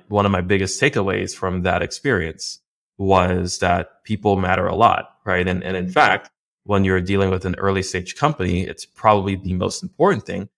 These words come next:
because the purpose itself may shift, right? And in the case of Lattice, it did shift.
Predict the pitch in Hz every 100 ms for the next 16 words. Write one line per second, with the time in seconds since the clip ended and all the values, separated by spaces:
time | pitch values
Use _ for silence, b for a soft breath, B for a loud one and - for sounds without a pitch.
0 | _ - 104 95 95 - 151 127 - 95
1 | - 92 92 90 - - 139 - - _
2 | _ _ _ 90 90 90 _ 95 92 92
3 | 98 95 156 107 101 98 98 92 95 160
4 | - - -